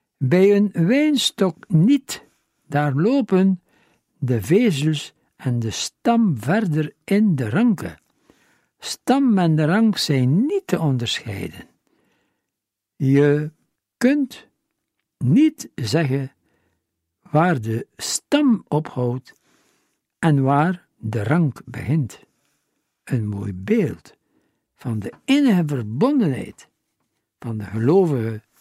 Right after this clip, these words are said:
met Jezus. "Elke rank aan mij die geen vrucht draagt, snijdt hij af. En elke rank die wel vrucht draagt,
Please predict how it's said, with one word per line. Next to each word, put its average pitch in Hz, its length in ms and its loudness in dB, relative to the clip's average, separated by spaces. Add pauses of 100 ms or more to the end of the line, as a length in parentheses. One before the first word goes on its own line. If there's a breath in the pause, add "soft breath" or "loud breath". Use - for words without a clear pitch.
(640)
met - 200 -14
Jezus. 135 640 0 (1700)
"Elke 233 600 2
rank 208 360 2
aan 139 240 4
mij 165 240 2
die 135 160 0
geen 123 260 2
vrucht 143 360 -2
draagt, 120 460 -4
snijdt 143 480 -4
hij 160 200 -8
af. - 440 -12 (600)
En 127 280 0
elke 220 480 0
rank 160 320 2
die 110 200 -4
wel 226 400 2 (260)
vrucht 123 680 -6 (200)
draagt, - 560 -10